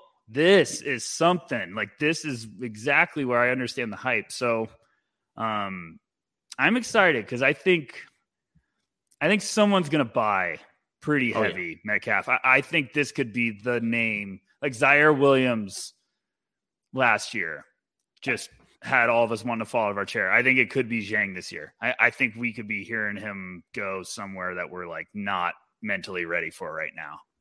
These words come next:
Speaker 2: Yeah, and ba-, based on what he showed in the second half of the year,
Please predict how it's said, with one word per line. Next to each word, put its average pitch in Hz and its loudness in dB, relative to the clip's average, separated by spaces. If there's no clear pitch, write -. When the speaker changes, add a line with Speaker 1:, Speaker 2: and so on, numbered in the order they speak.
Speaker 2:
Yeah, 165 10
and 135 4
ba-, 143 6
based 147 8
on 147 4
what 120 2
he 127 -2
showed 117 2
in 113 0
the 110 -4
second 117 -4
half 110 -2
of 107 -6
the 110 -4
year, 104 2